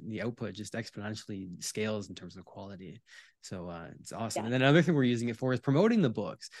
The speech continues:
Speaker 1: 'cause we're using A I. I don't know if you knew this, but what, who booked this, this interview, you and I, was completely A I. And so that's why at the beginning of the call,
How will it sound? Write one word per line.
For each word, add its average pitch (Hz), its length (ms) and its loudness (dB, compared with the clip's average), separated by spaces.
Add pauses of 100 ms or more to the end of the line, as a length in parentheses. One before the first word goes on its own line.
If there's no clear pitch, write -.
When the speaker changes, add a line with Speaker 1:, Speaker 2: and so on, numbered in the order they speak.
(100)
Speaker 1:
'cause 135 120 6
we're 135 100 6
using 156 240 10
A 147 120 8
I. 151 180 2 (240)
I 165 140 6
don't 214 100 10
know 208 120 10
if 180 120 4
you 143 140 6
knew 208 160 8
this, 143 300 8
but 139 260 6
what, 147 280 6
who 196 100 6
booked 208 240 8
this, 180 240 6
this 151 240 2
interview, 170 400 8
you 120 180 6
and 123 100 0
I, 113 140 -2
was 131 220 2
completely 196 420 4
A 165 160 8
I. 147 380 4 (320)
And 147 180 8
so 175 100 12
that's 180 200 12
why 208 100 12
at 208 80 10
the 214 80 6
beginning 185 380 10
of 175 100 8
the 202 100 8
call, 175 280 6